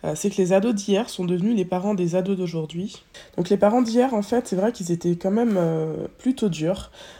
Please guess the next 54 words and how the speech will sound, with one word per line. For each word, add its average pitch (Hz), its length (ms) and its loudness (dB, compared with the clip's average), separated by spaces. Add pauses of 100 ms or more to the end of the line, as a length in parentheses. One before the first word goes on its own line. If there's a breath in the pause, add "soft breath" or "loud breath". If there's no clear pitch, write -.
Avec 170 340 2
eux, - 20 4
on 214 80 0
n'avait 143 200 2
pas 202 160 2
intérêt 214 300 2
à 190 80 4
blaguer, 175 440 2
euh, 160 140 2
ça 156 160 0
filait 170 240 2
droit. 175 160 4
<laughs> 233 40 6
Franchement, - 420 2
tu 202 120 -8
faisais 170 200 0
une 170 100 0
bêtise, 185 360 -2
euh, 165 180 6
t'avais 170 320 2
vraiment 202 340 2
peur, 220 320 2
euh, 160 260 4
on 175 100 4
était 170 200 2
même 208 180 4
limite 214 360 6
finalement, 190 520 2
euh, 156 180 4
au 160 100 2
bord 190 200 4
de 175 80 0
la 170 80 4
maltraitance 196 560 0
parfois, 170 380 -6
hein. 165 140 -6 (180)
Quand 190 200 -2
on 185 60 4
nous 196 100 2
demandait 185 280 0
quelque 185 260 -2
chose, 220 380 2
on 165 240 2
s'exécutait, 175 800 -2
euh, 147 320 2
voilà, 208 280 4
ça 151 200 -4
roulait 220 340 2
quoi. - 360 -4
C'était, - 380 -6
euh, - 1000 -4
<laughs> 202 40 0
c'était - 300 2
avant, 196 340 2